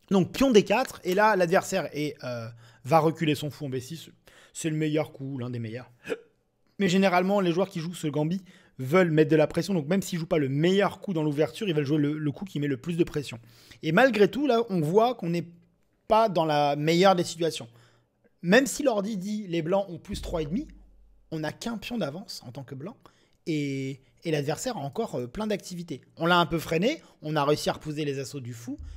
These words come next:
mais, euh, c'est pas fini. Que s'est-il passé dans la partie ? Mon adversaire a continué avec, euh, j'ai continué, pardon, avec cavalier D deux.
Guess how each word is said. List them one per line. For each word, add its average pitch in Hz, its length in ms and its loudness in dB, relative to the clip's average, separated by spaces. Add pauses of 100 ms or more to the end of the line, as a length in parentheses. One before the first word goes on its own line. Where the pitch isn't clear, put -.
mais, 214 300 0
euh, 147 100 -2
c'est 156 140 -6
pas 214 120 -2
fini. 139 280 -8 (260)
Que 262 100 2
s'est-il 233 220 -2
passé 208 220 -2
dans 170 80 -2
la 143 100 -4
partie ? - 360 -6
Mon 240 140 0
adversaire 208 380 0
a 196 80 2
continué 180 400 -4
avec, 143 360 -2 (180)
euh, 147 80 0
j'ai 214 220 -2
continué, 170 320 -6
pardon, 131 220 -6
avec 120 200 -8
cavalier 175 340 2
D 147 200 0
deux. 196 240 4